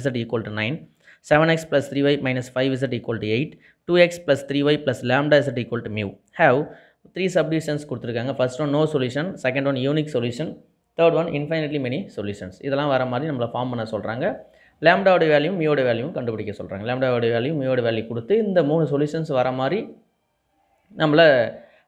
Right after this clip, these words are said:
ரேங்கை ஃபைண்ட் அவுட் பண்ண சொல்கிறாங்க. ரேங்கை ஃபைண்ட் அவுட் பண்ணால் தான் நம்மளுக்கு சொல்யூஷன் கண்டுபிடிக்க முடியும் இல்லைங்களா? அப்போ அதை பார்க்கலாம். சொல்யூஷன் given that இந்த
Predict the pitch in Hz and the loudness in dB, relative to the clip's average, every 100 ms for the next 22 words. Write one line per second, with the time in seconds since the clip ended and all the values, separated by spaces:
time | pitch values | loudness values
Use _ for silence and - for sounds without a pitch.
0 | - 156 165 165 139 131 127 107 101 98 | 0 0 2 0 0 -4 -6 -8 -8 -8
1 | 104 117 160 151 139 139 139 135 139 208 | -4 0 0 0 0 0 -2 0 2 2
2 | 175 143 139 139 127 123 113 110 107 101 | 2 0 0 -2 -2 -6 -6 -4 -6 -6
3 | 101 104 117 151 120 - 123 117 113 95 | -6 -4 -2 -2 -2 -2 -2 -2 -2 -2
4 | 95 98 131 123 123 190 - - - _ | -4 -6 -6 -4 -6 -8 -12 -20 -20 _
5 | 135 165 165 156 | 2 2 2 2